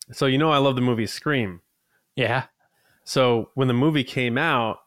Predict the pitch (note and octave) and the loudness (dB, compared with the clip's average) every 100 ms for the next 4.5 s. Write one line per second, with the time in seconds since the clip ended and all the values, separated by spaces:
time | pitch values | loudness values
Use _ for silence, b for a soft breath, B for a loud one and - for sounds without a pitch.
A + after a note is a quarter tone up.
0 | _ _ _ _ F#3+ C#3+ G#2+ B2+ C3 - | _ _ _ _ -2 -2 0 -2 -2 -2
1 | B2+ C#3 A2+ G#2+ A#2 A2 - - C#3+ C3 | -2 -2 -2 -2 -4 -4 -6 -2 -2 -2
2 | - G2+ - _ _ - C3 G#2 G2 - | -4 -6 -6 _ _ -8 -4 -4 -6 -8
3 | - A#2+ - G#2+ G#2 G#2 G2+ A2+ G#2+ G#2 | -4 -2 -2 -2 -2 -4 -2 -2 -2 -2
4 | G#2 G2 - - - | -2 -4 -8 -16 -14